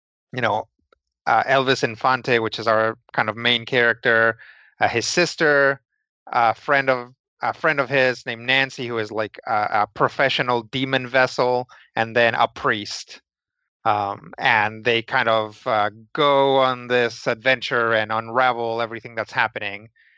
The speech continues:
And by the end of the first season, the status quo has been shattered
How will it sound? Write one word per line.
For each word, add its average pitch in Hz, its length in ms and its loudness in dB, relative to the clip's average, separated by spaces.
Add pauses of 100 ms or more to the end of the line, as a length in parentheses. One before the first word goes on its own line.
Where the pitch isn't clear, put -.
(160)
And 117 500 0
by 156 260 2
the 143 240 -10
end 147 320 -2
of 127 120 -2
the 123 100 -8
first 139 440 -4
season, 123 560 0
the 113 100 -4
status 180 640 2
quo 160 240 -2
has 147 180 -6
been 127 180 -10
shattered 127 680 -2